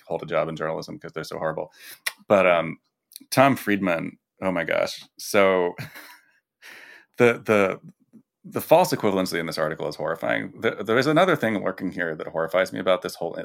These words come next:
this whole thing, which is the, the fact that Joe Biden was having lunch with Tom Friedman to begin with.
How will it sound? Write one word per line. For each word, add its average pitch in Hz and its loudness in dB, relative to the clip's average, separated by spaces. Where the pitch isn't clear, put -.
this 85 -16
whole 90 -4
thing, 98 -8
which 101 -6
is 101 -4
the, - -4
the - -10
fact 104 6
that - -2
Joe 90 0
Biden 95 0
was 95 -4
having 87 -4
lunch 90 -4
with 90 -10
Tom 87 -4
Friedman 92 -6
to 90 -8
begin 82 -10
with. 156 -4